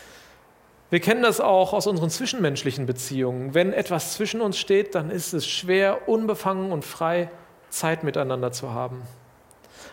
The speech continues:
Also bau das in dein Gebet mit ein. Bitte Gott immer wieder auch in deinen Gebeten um Vergebung. Lass diese Beziehung zu Gott wieder heilen.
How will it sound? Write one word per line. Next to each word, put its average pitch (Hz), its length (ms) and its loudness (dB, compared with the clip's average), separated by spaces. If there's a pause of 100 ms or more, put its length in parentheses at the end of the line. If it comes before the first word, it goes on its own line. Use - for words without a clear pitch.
Also 190 220 4
bau 208 220 2
das 190 140 2
in 180 100 0
dein 180 140 2
Gebet 170 300 -2
mit 139 140 -4
ein. 120 240 -6 (720)
Bitte 226 240 2
Gott 190 380 0 (380)
immer 202 300 4
wieder 190 320 2
auch 185 200 2
in 180 120 -2
deinen 165 300 0
Gebeten 160 440 -4
um 170 140 -6
Vergebung. 147 600 -2 (1700)
Lass 160 240 0
diese 160 240 0
Beziehung 170 560 -2
zu 160 140 -4
Gott 165 260 0
wieder 156 200 -2
heilen. 120 400 -4